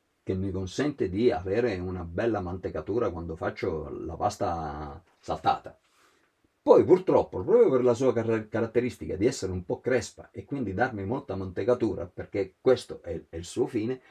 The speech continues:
poi però se ci cucino qualcosa che non vorrei che si attaccasse, eh, o lo tengo costantemente in movimento intanto che lo cucino, oppure si attaccherà.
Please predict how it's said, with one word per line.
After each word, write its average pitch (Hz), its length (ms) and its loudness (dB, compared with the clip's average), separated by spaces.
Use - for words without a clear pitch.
poi - 160 4
però 135 200 8
se 110 120 2
ci - 120 -10
cucino 127 260 0
qualcosa 117 380 0
che 95 100 -2
non 107 180 -2
vorrei 107 280 4
che 95 80 0
si 95 100 -4
attaccasse, - 640 -2
eh, 117 260 -2
o - 120 0
lo 135 120 6
tengo 127 260 2
costantemente 113 600 0
in 101 80 -4
movimento 104 500 -2
intanto 95 380 -4
che 98 80 -2
lo 101 100 -2
cucino, 127 580 -2
oppure 90 260 -4
si 139 60 -6
attaccherà. - 520 -10